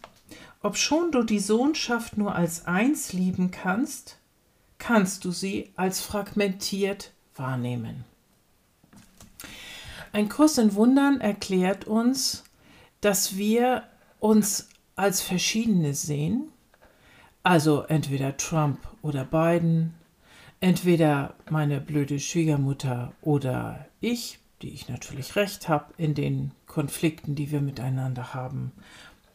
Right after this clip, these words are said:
und so weiter und so weiter. Oder der Kurs sagt,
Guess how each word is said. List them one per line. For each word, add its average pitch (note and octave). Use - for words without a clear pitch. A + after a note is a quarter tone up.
und G3
so F3
weiter D3
und C3
so B2+
weiter. A#2+
Oder A3+
der E3
Kurs G3
sagt, G#3+